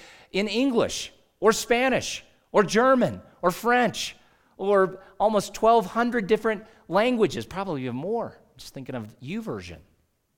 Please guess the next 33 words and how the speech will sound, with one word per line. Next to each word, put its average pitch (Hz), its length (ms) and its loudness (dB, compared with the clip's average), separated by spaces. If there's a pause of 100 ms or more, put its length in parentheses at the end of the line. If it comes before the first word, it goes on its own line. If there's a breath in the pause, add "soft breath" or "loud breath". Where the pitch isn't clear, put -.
(380 soft breath)
And 185 120 0
part 269 260 2
of 233 60 4
why 196 180 4
he 175 100 0
gives 220 260 -2
us 202 140 -4
the 175 120 -4
word 196 500 -2
is 202 180 -2
to - 100 -6
make 233 320 -2
his 254 140 -4
truth 240 280 -8
plain. 254 460 -10 (1160)
It, 240 220 -6
it 285 100 2
would 285 120 0
be 196 140 -2
helpful 180 400 -2
to 143 100 -2
take 143 260 -6
a 127 60 -4
Hebrew 131 460 -6
class 117 460 -6
or 107 140 -6
a 101 60 -10
Greek 127 300 -8
class 104 320 -8
at 104 120 -12
some 104 220 -10
point, 113 300 -10
but 147 240 -10